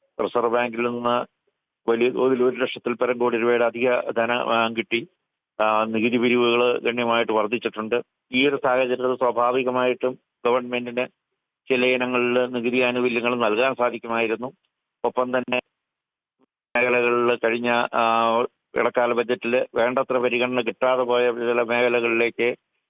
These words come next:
കൂടുതൽ പണം, ആ, അനുവദിക്കാമായിരുന്നു. പക്ഷേ അങ്ങനെ ഒന്നും ചെയ്തിട്ടില്ല എന്നുള്ളതാണ് കാണുന്നത്. ആ,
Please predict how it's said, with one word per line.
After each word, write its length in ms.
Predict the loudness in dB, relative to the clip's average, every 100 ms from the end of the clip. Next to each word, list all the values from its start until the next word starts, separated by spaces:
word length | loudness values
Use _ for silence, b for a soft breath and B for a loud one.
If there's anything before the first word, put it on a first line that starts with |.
| 0
കൂടുതൽ 280 | 2 2
പണം, 360 | 2 0 0 -2 _ _ _ _ _ _ 0
ആ, 340 | 2 2 2 0
അനുവദിക്കാമായിരുന്നു. 800 | 2 2 2 2 2 0 -2 -8
പക്ഷേ 560 | _ -10 0 0 0 -6 _ _ -4
അങ്ങനെ 280 | 0 2 2
ഒന്നും 360 | 2 0 -2
ചെയ്തിട്ടില്ല 680 | 0 2 2 -2 0 2 2
എന്നുള്ളതാണ് 600 | 0 -2 2 2 2 2
കാണുന്നത്. 500 | 0 0 -2 -2 -2 -6 _ _ _ _ 0
ആ, 160 | 2